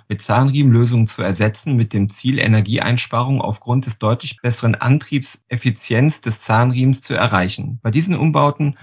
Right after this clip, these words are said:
werden merkbare Einsparungen der aufgenommenen Energie erreicht, sowie die Lager- und Wellenbelastung des Systems reduziert. Im Laufe des Seminars erfahren die Teilnehmer,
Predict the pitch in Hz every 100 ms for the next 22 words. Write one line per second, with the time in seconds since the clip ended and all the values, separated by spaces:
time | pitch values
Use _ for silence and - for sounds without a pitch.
0 | _ - 120 127 120 127 139 - 117 113
1 | - 123 127 - 147 156 135 117 120 -
2 | 120 113 117 - 110 101 92 95 120 131
3 | 127 151 - - 135 131 110 107 95 87
4 | 120 139 117 131 151 131 101 98 107 120
5 | 107 107 107 - 107 120 - 127 135 -
6 | - 139 120 _ _ _ - 120 127 226
7 | 165 143 127 123 113 104 107 131 110 -
8 | 117 113 104 - 101 117 156 165